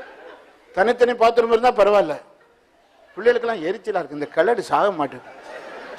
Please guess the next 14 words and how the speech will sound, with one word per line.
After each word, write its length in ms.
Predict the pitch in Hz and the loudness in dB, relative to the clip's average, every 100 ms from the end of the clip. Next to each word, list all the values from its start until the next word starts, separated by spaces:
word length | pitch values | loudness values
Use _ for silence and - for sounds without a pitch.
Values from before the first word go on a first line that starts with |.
| - - - - - - _ _ _ | -18 -20 -20 -20 -20 -20 _ _ _
இந்த 140 | 170 202 | -2 0
ஏச்சு 300 | 202 220 214 | 2 0 0
உங்களுக்கு 320 | 208 202 190 | 0 0 2
தேவையா? 360 | 208 214 220 - - _ | 2 4 0 -2 -16 _
போகும்போது 420 | 190 254 247 247 | 2 2 4 2
உயிர் 260 | 202 226 214 | 0 -4 -2
டக்குன்னு 340 | - 226 226 202 | -2 -2 -4 0
போயிடும். 240 | 175 156 | 2 2
நாமன்னு 300 | 156 202 202 | 2 2 2
சொல்லுங்க. 340 | 185 190 196 226 - - - - - - - - - - - - - - - - - - - - - | 2 4 0 -2 -6 -12 -10 -10 -10 -10 -10 -10 -12 -12 -12 -14 -16 -18 -20 -20 -20 -20 -20 -20 -6
சும்மா 340 | - 196 208 202 | -2 0 2 2
நூறு 280 | 185 202 | 2 4
வருஷம் 280 | 190 180 175 | 4 2 0
வாழ்வது. 400 | 156 156 147 123 | 0 0 -2 -10